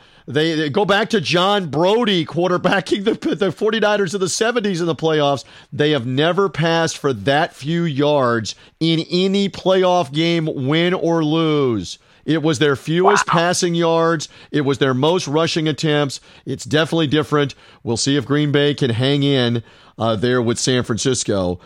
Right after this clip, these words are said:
Speaker 1: as, uh, as this rolls on. All right, so Brian Edwards, uh, with me here. A few more moments. Major wager dot com.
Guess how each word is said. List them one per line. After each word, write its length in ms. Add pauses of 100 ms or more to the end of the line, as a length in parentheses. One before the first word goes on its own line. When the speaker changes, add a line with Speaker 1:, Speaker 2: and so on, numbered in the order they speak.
(220)
Speaker 1:
as, 400
uh, 200
as 200
this 200
rolls 200
on. 200 (220)
All 60
right, 160
so 160
Brian 360
Edwards, 440
uh, 320
with 200
me 120
here. 160
A 60
few 180
more 160
moments. 380
Major 340
wager 400
dot 300
com. 460